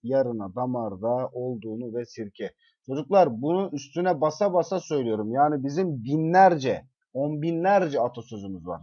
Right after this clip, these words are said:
Dolayısıyla hani burada ben sana on beş yirmi tane mantığını, kalıbını tabii ki gösterebilirim. Nasıl bir hikaye kitabı, bir roman okuyorsan atasözlerinde baştan sona kadar güzel bir, e, sözün atasözlerini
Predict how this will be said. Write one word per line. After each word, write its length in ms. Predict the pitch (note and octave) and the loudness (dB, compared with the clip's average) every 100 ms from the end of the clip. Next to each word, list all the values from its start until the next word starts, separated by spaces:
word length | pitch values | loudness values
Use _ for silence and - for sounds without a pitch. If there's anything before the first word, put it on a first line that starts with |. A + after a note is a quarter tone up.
| G2 | -6
Dolayısıyla 600 | A2+ B2+ C3 G3 G3 - - _ - | -2 -2 2 8 8 6 -4 _ -8
hani 180 | B2+ A#2+ | -4 -4
burada 460 | G2 C#3+ D3+ E3+ E3 | -2 0 6 6 8
ben 140 | E3+ | 6
sana 360 | - E3 F3 E3+ | 4 4 6 6
on 300 | E3+ F3 E3 | 6 4 2
beş 200 | D#3+ E3 | -2 -2
yirmi 260 | D#3+ F3 | -2 0
tane 320 | E3 D#3 C#3+ | 2 2 2
mantığını, 680 | C#3+ C3+ D3+ D3 D#3 D3+ C#3+ C#3+ | 2 2 2 0 -2 0 -2 -2
kalıbını 540 | C3+ C#3 C#3 D3 D#3 D3+ | 0 0 0 -2 -4 -6
tabii 240 | D3 D3 C3+ | -4 -4 -4
ki 140 | A#2 | -6
gösterebilirim. 760 | A2+ A#2 - C3 C3 D3+ C#3 G2 _ _ _ _ _ _ _ | -6 -6 -4 -4 -2 0 -2 -4 _ _ _ _ _ _ _
Nasıl 400 | - G#3 A3 A3 | 4 6 6 4
bir 140 | G3+ G3 | 6 4
hikaye 520 | D#3+ F3+ F#3+ F#3 F3+ | 2 4 12 12 12
kitabı, 500 | - F3 D3 D#3 D3 | 8 6 6 6 4
bir 120 | D#3+ | 2
roman 300 | D#3+ D#3+ E3+ | 4 4 4
okuyorsan 640 | D3+ D3 F3 D#3 D3 D#3 - C#3+ | 2 0 -2 0 2 0 0 -2
atasözlerinde 680 | E3 D3+ D3 B2+ C3+ C#3 | -2 -2 -2 0 0 2
baştan 320 | C3+ C3+ D3+ C#3+ | 4 4 0 -6
sona 320 | - C3 A#2+ | -4 -4 -2
kadar 240 | A#2+ B2+ | 0 0
güzel 480 | G#2+ G#2 A#2 D3 B2 | 0 0 8 8 8
bir, 140 | A#2+ - - - | 0 -4 -10 -14
e, 40 | F#2+ | -14
sözün 420 | - G#2+ G2+ G#2 | -10 -10 -10 -14
atasözlerini 840 | G2 - - G2 F#2 G2 A2 D3+ | -16 -20 -20 -20 -16 -10 -6 -4